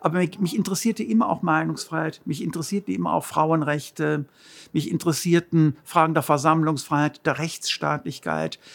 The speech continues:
eigentlich um diesen Zusammenhang zu halten. Und mit der Perspektive habe ich in der uno meine Reden gehalten, aber auch im Namen der uno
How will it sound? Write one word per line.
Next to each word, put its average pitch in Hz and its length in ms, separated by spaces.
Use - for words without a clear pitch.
eigentlich 190 260
um 185 120
diesen 185 240
Zusammenhang 147 840
zu 135 260
halten. 156 460
Und 165 460
mit 165 160
der 180 100
Perspektive 170 960
habe 165 160
ich 156 140
in 160 80
der 156 180
uno 196 380
meine 165 640
Reden 170 260
gehalten, 170 500
aber 151 260
auch 151 120
im 180 180
Namen 160 300
der 156 160
uno 170 460